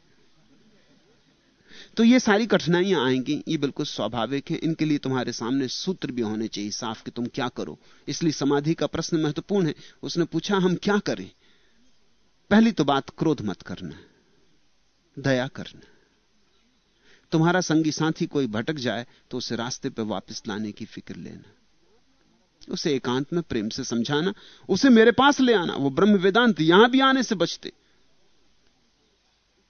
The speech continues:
उनको मैंने खबरें भिजवाई कि तुम यहां आ जाओ, मेरे सामने थोड़ी बात कर लो, तो वो आंख से आंख मिलाने से भी डरते। वो यहां आए कैसे?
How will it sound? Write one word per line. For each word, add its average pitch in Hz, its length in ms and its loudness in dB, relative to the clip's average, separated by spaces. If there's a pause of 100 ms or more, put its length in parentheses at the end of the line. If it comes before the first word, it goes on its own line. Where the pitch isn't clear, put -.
(1200)
उनको 147 220 2
मैंने 202 180 6
खबरें 190 400 0
भिजवाई 117 440 0
कि - 140 -4
तुम 147 160 0
यहां 127 360 0
आ 117 80 -2
जाओ, 139 280 0
मेरे 143 240 0
सामने 160 320 0
थोड़ी 131 240 -4
बात 110 340 -6
कर 120 180 -4
लो, 123 240 -8 (800)
तो 135 60 -4
वो 127 200 2
आंख 160 100 0
से - 140 -4
आंख 156 220 0
मिलाने 180 380 2
से 233 140 -4
भी 190 80 -6
डरते। - 380 -12 (1120)
वो 120 80 -2
यहां 143 340 0
आए 208 140 4
कैसे? - 400 -8